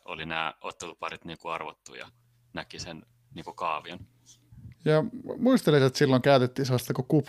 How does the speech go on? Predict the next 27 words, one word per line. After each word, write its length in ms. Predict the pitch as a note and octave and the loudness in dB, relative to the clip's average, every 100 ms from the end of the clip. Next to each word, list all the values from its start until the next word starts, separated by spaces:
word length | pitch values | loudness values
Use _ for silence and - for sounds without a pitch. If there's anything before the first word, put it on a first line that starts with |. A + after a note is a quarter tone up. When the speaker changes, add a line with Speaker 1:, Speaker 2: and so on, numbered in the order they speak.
| - | 2
Speaker 2:
manager, 540 | B2+ A#2+ A#2 - B2+ | 4 4 2 0 -2
koska 360 | C#3+ - - B2+ - - | -4 -6 -2 -2 -4 -20
se 180 | - D#3 | -8 -4
siis 280 | D3+ C#3 - - - | -2 -4 -6 -12 -6
toi, 280 | - E3+ E3+ - - | 4 6 6 4 2
toi, 180 | E3 D#3 | 4 4
että 160 | D#3 | 2
sanoit 340 | C#3 D#3 D3 C#3 | 0 2 2 0
just 140 | - | 2
toi 180 | D3+ D3+ | 4 4
ystävyysottelut, 800 | D3 C3+ A#2+ B2+ B2+ - D#3+ - | 4 0 0 0 -4 -2 -4 -2
niin 80 | C#3 | -2
oli 200 | C3+ C#3+ | 0 0
kyllä 220 | C3 C#3 - - | 0 -4 -4 -6
niinku 200 | - D3+ | -4 -2
silleen, 420 | C#3+ D3+ C#3+ C3 B2 - - - - _ - | 0 2 6 6 4 -4 -20 -20 -20 _ -12
että 180 | D3 - | -8 2
samaan 360 | D#3+ E3 C#3+ | 4 8 8
aikaanhan 480 | C3+ C3 C3+ C3 B2+ _ - - | 6 4 4 4 2 _ -6 2
pelattiin 520 | C#3 C3 - C3+ B2 | 4 4 2 2 4
nää, 260 | A#2+ A#2+ - - - C4 | 4 2 0 -8 -14 -8
ö, 160 | - - - | -6 -6 -6
tota, 520 | - - - D2+ C#2+ - - _ - - | -8 -6 0 2 2 0 -10 _ -14 -2
oli 180 | C#3+ B2 | 2 4
nää 220 | A#2+ A#2 - - - - | 4 2 -4 -20 -20 -6
alueturnaukset, 1040 | - D3+ D#3+ D#3 C#3 - D3+ C#3+ C#3 C3 - | 2 4 6 4 2 0 2 4 2 2 2
aluekapit, 920 | D3 C#3+ B2+ - C3+ C#3+ C3+ B2+ - | 4 4 2 0 0 2 2 0 -6